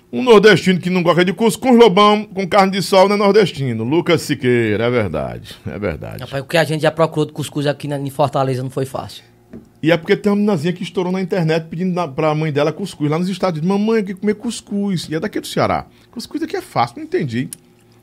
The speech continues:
Speaker 2: Não,
Speaker 1: Não
Speaker 2: a gente
Speaker 1: entendi.
Speaker 2: não achou, não.
Speaker 1: Não levaram você no lugar certo. Eu podia indi-,
Speaker 2: Ah,
Speaker 1: eu podia,
Speaker 2: levou
Speaker 1: olha,
Speaker 2: aqui,
Speaker 1: isso
Speaker 2: aqui no Lobão. Vai ter
Speaker 1: aqui
Speaker 2: cuscuz?
Speaker 1: foi,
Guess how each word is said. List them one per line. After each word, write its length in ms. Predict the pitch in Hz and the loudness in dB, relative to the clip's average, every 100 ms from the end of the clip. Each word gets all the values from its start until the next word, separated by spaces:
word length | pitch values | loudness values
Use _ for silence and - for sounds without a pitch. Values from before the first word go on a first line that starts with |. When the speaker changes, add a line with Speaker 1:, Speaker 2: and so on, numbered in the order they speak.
| - | -8
Speaker 2:
Não, 220 | 156 247 | -4 -2
Speaker 1:
Não 80 | 294 | 0
Speaker 2:
a 80 | 294 | 0
gente 120 | 175 | 0
Speaker 1:
entendi. 100 | - | 0
Speaker 2:
não 60 | 220 | 0
achou, 200 | 214 240 | 0 0
não. 300 | 294 135 101 - _ _ _ _ _ _ - | 0 -2 -8 -20 _ _ _ _ _ _ -4
Speaker 1:
Não 140 | 196 | 2
levaram 280 | 175 160 147 | 4 4 4
você 260 | 143 127 | 0 0
no 120 | 123 117 | -2 -2
lugar 260 | 110 95 | -2 -4
certo. 420 | - 82 120 - _ _ _ _ _ _ _ - | -6 -10 -10 -16 _ _ _ _ _ _ _ -20
Eu 60 | - | -20
podia 300 | - 151 170 | -12 -6 -4
indi-, 180 | 165 160 | -4 -6
Speaker 2:
Ah, 180 | - - | -10 -20
Speaker 1:
eu 60 | - | -12
podia, 80 | - | -2
Speaker 2:
levou 180 | 196 202 190 | 2 6 6
Speaker 1:
olha, 80 | 247 | 6
Speaker 2:
aqui, 320 | 208 190 240 | 4 2 4
Speaker 1:
isso 100 | 175 | 2
Speaker 2:
aqui 220 | 208 196 | 2 2
no 100 | 202 | 4
Lobão. 400 | 254 202 160 - - _ | 4 4 2 -2 -20 _
Vai 140 | 165 196 | 0 4
ter 80 | 135 | 2
Speaker 1:
aqui 200 | 165 190 | 0 0
Speaker 2:
cuscuz? 220 | 320 | 2
Speaker 1:
foi, 80 | - | 2